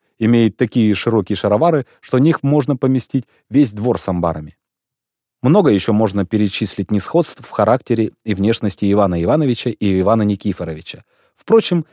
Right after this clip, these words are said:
несмотря на некоторое несходство, оба прекрасные люди. Утром в июле месяце лежал Иван Иванович под навесом. Жарко, воздух сухими струями переливается.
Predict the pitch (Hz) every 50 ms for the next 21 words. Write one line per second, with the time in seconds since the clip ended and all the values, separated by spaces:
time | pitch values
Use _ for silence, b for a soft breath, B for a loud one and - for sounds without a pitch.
0 | b b b b 160 156 - 165 156 160 156 143 143 143 147 143 127 131 117 113
1 | 107 107 104 104 101 - - - 202 190 - - - 160 151 143 b b b b
2 | b 185 185 156 156 - _ _ - 101 92 - 101 113 156 - - - 104 107
3 | 104 87 80 80 76 - _ _ _ _ _ _ _ _ _ _ - 233 247 -
4 | 208 196 185 165 _ _ _ _ - 123 135 156 151 139 117 113 123 170 214 208
5 | - 202 - - 170 160 - 120 110 185 214 208 - - 156 170 185 185 170 165
6 | 170 170 165 160 156 - - - 170 151 151 151 131 92 - - - - - _
7 | _ _ _ _ _ _ _ - 92 85 92 123 135 123 104 - - - - _
8 | _ _ _ _ - 113 127 165 151 139 151 - - - 131 - 175 165 156 139
9 | - - 131 127 135 139 139 131 117 - 127 123 120 117 110 110 110 104 87 82
10 | - - -